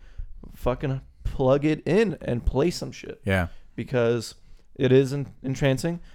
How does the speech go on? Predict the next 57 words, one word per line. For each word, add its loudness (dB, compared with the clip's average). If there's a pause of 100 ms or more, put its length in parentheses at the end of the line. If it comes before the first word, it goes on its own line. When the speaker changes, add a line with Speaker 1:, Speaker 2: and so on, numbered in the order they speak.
(240)
Speaker 1:
Um, 0 (100)
they -2
announced -2
D -2
L 0
C -6 (120)
recently. -10 (500)
And -2
honestly, -4
dude, 0
this -2
game, -4
I 0
didn't 2
think 0
it'd -2
grab 6
me 0
by 4
the 2
balls 0
like -4
that. -4
I 0
honestly -2
didn't. -2
I -4
was 4
like, 2
"It's 2
Speaker 2:
This 6
was 6
Speaker 1:
free." 4
Speaker 2:
like 2
a 2
week, -2 (100)
a -4
week 0
and 0
a 2
half 0
of -8
you -4
being 0
like, 0
Oh, 2
yeah, 4
this 2
game -2
looks 2
Speaker 1:
Maybe, 6
like, 8
two 2
weeks -2
ago. 0
Speaker 2:
Yeah, 2
Speaker 1:
This 4